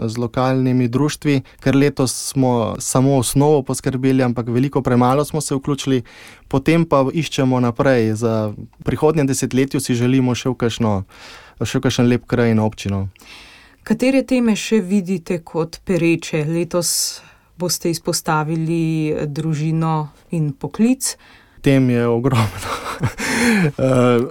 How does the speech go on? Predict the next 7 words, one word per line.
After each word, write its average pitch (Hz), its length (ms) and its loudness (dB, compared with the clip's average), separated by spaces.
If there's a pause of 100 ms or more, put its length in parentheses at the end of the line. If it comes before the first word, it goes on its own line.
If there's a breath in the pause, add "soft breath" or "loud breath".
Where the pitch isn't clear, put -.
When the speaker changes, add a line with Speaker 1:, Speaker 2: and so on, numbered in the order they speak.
(120)
Speaker 1:
ampak 139 400 2
dejansko 135 640 0
jo 135 160 4
obli-, 127 220 0 (340)
definiramo 131 640 2
temo 139 360 0
festivala 123 840 0